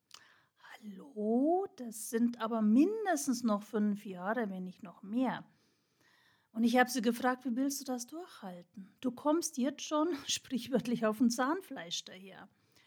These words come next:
Und wir sind dann ihren Kalender Tag für Tag durchgegangen, um zu schauen, wo sie etwas abgeben oder sich Unterstützung holen kann. Und sie durfte einen Vertrag mit sich selbst unterschreiben,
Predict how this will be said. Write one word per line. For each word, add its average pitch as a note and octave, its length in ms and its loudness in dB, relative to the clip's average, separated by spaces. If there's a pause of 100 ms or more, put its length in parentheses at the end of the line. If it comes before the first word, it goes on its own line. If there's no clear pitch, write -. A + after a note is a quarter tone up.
(920)
Und E4 120 6
wir F4+ 120 6
sind F4 300 4
dann D#4 140 8
ihren C#4+ 240 8
Kalender C4 500 6
Tag B3 340 0
für B3 200 -8
Tag A3 300 -6
durchgegangen, G#3 720 -4
um C#4 120 6
zu D4 100 -6
schauen, D4+ 540 0
wo C#4 220 -2
sie D4+ 200 -8
etwas A3 460 -6
abgeben A#3+ 920 4 (240)
oder A3+ 220 2
sich G#3 220 -2
Unterstützung A3+ 760 0
holen F3 260 -8
kann. D#3 400 -14 (1700)
Und E4+ 120 4
sie D#4 140 2
durfte E4+ 400 6
einen C4 240 10
Vertrag A#3+ 560 6
mit G#3+ 180 4
sich F3 200 -10
selbst - 460 -2
unterschreiben, F3+ 960 -4